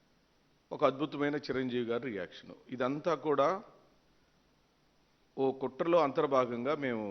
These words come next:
భావిస్తుంది వైఎస్ఆర్ కాంగ్రెస్ పార్టీ. ఎందుకు, ఎందుకు, ఎందుకు ఇలా మేము భావిస్తున్నామంటే, ఈ రాష్ట్రంలో ఇప్పటికే యూరియా కొరత ఉంది, రైతాంగానికి యూరియా అందట్లేదు.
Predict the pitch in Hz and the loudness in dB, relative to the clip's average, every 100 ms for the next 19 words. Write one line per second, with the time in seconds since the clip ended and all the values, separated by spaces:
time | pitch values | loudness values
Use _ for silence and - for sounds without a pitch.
0 | 98 98 98 92 - 95 92 90 98 90 | -6 -6 -6 -8 -12 -12 -8 -6 -6 -8
1 | - 85 85 78 82 - - - - _ | -12 -14 -18 -18 -20 -20 -20 -20 -20 _
2 | _ _ _ _ _ _ _ _ _ _ | _ _ _ _ _ _ _ _ _ _
3 | _ _ _ _ - 139 165 165 143 143 | _ _ _ _ -6 -4 0 0 0 -4
4 | - - - 135 147 143 - - - 120 | -10 -20 -6 -4 -2 -6 -16 -20 -8 -6
5 | 147 151 131 113 113 107 104 113 _ _ | -2 0 0 0 -2 -6 -8 -14 _ _
6 | _ _ - 113 113 - 107 95 85 76 | _ _ -4 -2 -2 -4 -10 -10 -10 -10
7 | 120 - - _ _ _ _ _ _ _ | -10 -10 -20 _ _ _ _ _ _ _
8 | _ _ - 110 110 147 - 131 127 190 | _ _ -10 0 2 2 0 -2 0 0
9 | 151 123 143 127 147 156 117 123 135 135 | -2 -4 -4 -4 -4 -4 -2 -2 0 0
10 | 131 104 - 98 95 147 104 104 107 131 | -2 -6 -6 -12 -8 -8 -6 -6 -2 -2
11 | 131 123 117 107 95 110 117 98 98 90 | -2 -4 -4 -10 -8 -6 -6 -6 -10 -10
12 | 90 85 | -10 -10